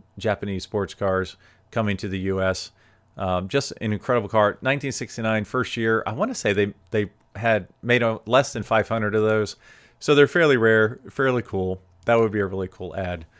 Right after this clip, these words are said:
to Jay's collection. And the other Toyota I'll mention he's had on his show as well is the Toyota two thousand G T. This is examples nineteen sixty-seven.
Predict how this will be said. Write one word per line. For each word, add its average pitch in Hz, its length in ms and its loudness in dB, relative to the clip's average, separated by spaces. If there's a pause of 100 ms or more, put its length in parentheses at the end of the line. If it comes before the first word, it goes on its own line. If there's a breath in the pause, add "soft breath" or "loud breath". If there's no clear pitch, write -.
(280 soft breath)
to - 100 -14
Jay's 92 300 -6
collection. 90 600 -8 (540 soft breath)
And 113 580 2
the 135 140 0
other 180 240 4
Toyota 131 600 4
I'll 117 180 6
mention 120 640 -4
he's - 240 -8
had 113 180 4
on 107 180 0
his 98 320 -6
show 113 200 -4
as 98 140 -4
well 120 320 4
is - 160 -6
the 104 80 -6
Toyota 110 420 0
two 120 140 -10
thousand 110 420 -4
G 107 160 -6
T. 180 380 -4 (540 soft breath)
This 113 200 -4
is 107 460 -4
examples 107 500 -4
nineteen 107 320 -2
sixty-seven. 143 960 -4